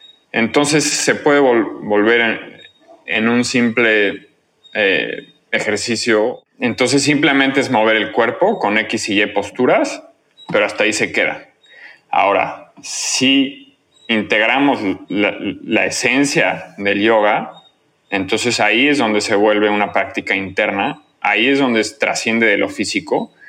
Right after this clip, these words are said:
y ahí es donde, donde yo diría que la magia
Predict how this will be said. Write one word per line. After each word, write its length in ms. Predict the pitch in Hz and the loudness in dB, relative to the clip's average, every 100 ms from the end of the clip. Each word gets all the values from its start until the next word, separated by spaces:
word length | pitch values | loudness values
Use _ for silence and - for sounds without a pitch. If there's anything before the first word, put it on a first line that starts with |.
| - - _ _ _ _ - - _ _ _ _ _ | -20 -20 _ _ _ _ -20 -20 _ _ _ _ _
y 120 | 113 | 0
ahí 200 | 101 113 | 2 4
es 120 | 120 127 | 2 2
donde, 560 | 123 117 107 101 - - | 2 2 2 2 0 -2
donde 300 | 101 101 101 | -2 0 2
yo 140 | 110 | 2
diría 360 | 110 107 107 107 | 4 2 2 0
que 140 | 104 | -2
la 140 | 101 | 0
magia 680 | 101 104 - 113 101 98 - | 2 0 0 0 0 0 -6